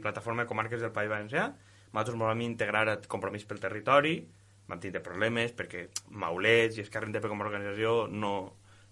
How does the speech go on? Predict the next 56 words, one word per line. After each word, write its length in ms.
no 220
volien 240
tindre 180
contacte 320
amb 80
Compromís 320
pel 80
Territori, 540
vam 160
organitzar 400
Arrels 400
i 80
tal, 160
vam 140
tindre 180
problemes 320
d'organització 540
perquè 180
ells 320
volien 560
que 80
es 160
fera 320
un 80
festival 560
o 160
una 160
plec 240
que 80
fora 240
de 80
l'Esquerra 380
Indepe 340
i 80
vam 160
dir, 140
no, 320
o 40
sea, 120
a 80
nivell 180
de 80
contingut, 600
el 180
que 80
vulguis, 320
però 140
ha 20
de 80
ser 80
més 160
obert, 400
i 80
sempre 240
teníem 320
esta 480